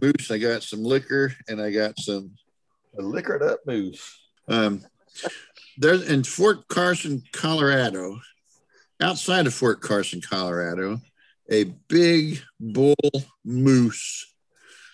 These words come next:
Speaker 1: was walking around on a golf course, checking it out, walking around, and he went into the creek, and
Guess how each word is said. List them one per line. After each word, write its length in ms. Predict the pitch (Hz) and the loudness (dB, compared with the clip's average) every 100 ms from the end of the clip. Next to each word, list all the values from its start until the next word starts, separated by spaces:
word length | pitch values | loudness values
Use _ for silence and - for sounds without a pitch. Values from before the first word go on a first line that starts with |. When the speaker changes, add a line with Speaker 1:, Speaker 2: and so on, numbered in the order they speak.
| - _ - | -20 _ -2
Speaker 1:
was 540 | 107 107 101 87 78 _ _ _ _ _ _ _ _ _ _ _ | 2 2 0 -4 -14 _ _ _ _ _ _ _ _ _ _ _
walking 340 | - 180 196 170 | -6 -4 -2 0
around 380 | 143 139 135 131 | 0 0 -2 -4
on 120 | 123 | -6
a 60 | 107 | -6
golf 360 | 92 92 95 - | -4 -6 -6 -8
course, 440 | - 82 95 - - _ _ _ _ _ _ - - _ _ _ - | -4 -4 -4 -8 -12 _ _ _ _ _ _ -20 -20 _ _ _ -4
checking 160 | 151 | 0
it 120 | 147 113 | 4 4
out, 360 | 107 104 101 - - - _ _ _ _ _ _ - - _ _ _ - | 4 0 -4 -10 -20 -20 _ _ _ _ _ _ -16 -16 _ _ _ -8
walking 280 | 127 143 135 | -6 0 2
around, 540 | 113 110 107 107 107 _ _ _ _ - - - _ - | 2 2 0 -2 -6 _ _ _ _ -20 -20 -20 _ -8
and 120 | 113 | -4
he 200 | 117 104 131 | -4 -6 -4
went 200 | 175 196 | -2 -2
into 300 | 185 175 151 | 0 2 4
the 160 | 123 | 2
creek, 680 | - - - 135 131 - - _ - - - - - - - - - - - - - - - - - - - - - - - _ _ _ _ _ _ - - _ _ | 0 -6 0 2 2 -2 -16 _ -4 -4 -2 -4 -6 -8 -10 -8 -6 -4 -4 -4 -6 -8 -10 -14 -14 -12 -12 -14 -16 -20 -20 _ _ _ _ _ _ -20 -20 _ _
and 540 | 117 117 110 107 101 | -2 0 0 0 -4